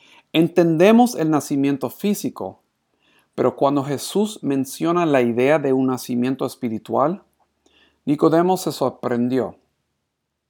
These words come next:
Jesús pasó del reino físico al espiritual y estaba hablando de la clase de persona que Dios quiere que sea Nicodemo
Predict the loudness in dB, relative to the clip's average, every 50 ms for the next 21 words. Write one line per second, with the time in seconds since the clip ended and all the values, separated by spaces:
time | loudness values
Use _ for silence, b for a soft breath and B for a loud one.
0 | _ _ _ _ _ _ _ _ _ _ _ _ _ _ _ _ -20 _ _ _
1 | _ _ -2 -2 -2 -2 -2 -2 0 0 0 0 -2 _ 0 0 0 0 0 -4
2 | -2 2 4 4 4 2 2 0 -2 -2 -2 -6 -12 -6 -4 -2 -2 -2 -2 -2
3 | -4 -6 -8 -8 -6 -6 -6 -6 -8 -10 -8 -6 -6 -6 -6 -10 _ _ _ _
4 | -4 0 2 2 2 2 0 -2 -6 -8 -8 -6 -6 -6 -8 -8 -8 -8 -8 -8
5 | -10 -14 _ _ _ _ _ _ _ b b b b b b b b b b -2
6 | 0 0 0 -2 -2 0 2 4 6 4 4 4 4 2 2 2 2 0 -2 -2
7 | -2 -2 -2 -2 -4 -6 _ -2 0 2 2 2 0 0 -2 -4 -2 -2 0 0
8 | -2 -4 -4 -6 -6 -6 -8 -12 -8 -4 -4 -2 -2 -4 -6 -4 -6 -6 -4 -4
9 | -2 -2 -2 -2 -4 -8 _ _ -14 -6 -2 0 2 2 0 -2 -2 -4 -8 -8
10 | -8 -6 -2 0 0 0 0 -2 -6 -8 -10 -12 -12 -14 -16 -20 -20 _